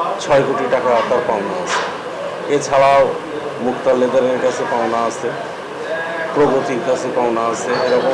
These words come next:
আমাদের ব্যবসায়ীদের বিভিন্নভাবে পাওনার পরিমাণটা এক এক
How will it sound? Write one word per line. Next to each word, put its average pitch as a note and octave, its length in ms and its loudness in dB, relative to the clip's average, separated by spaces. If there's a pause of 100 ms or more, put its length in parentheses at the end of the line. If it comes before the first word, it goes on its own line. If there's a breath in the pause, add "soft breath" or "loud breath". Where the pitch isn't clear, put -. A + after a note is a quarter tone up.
আমাদের C#3 300 0
ব্যবসায়ীদের D3 580 0
বিভিন্নভাবে D#3 680 2 (680)
পাওনার B2+ 420 2
পরিমাণটা B2 560 0 (200)
এক B2 120 -2
এক B2 100 2